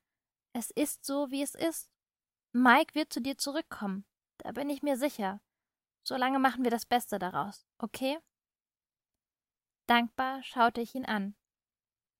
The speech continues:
Jake war mir vom ersten Telefonat an direkt ans Herz gewachsen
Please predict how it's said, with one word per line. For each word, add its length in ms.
Jake 400
war 140
mir 120
vom 180
ersten 420
Telefonat 640
an 180
direkt 380
ans 180
Herz 320
gewachsen 520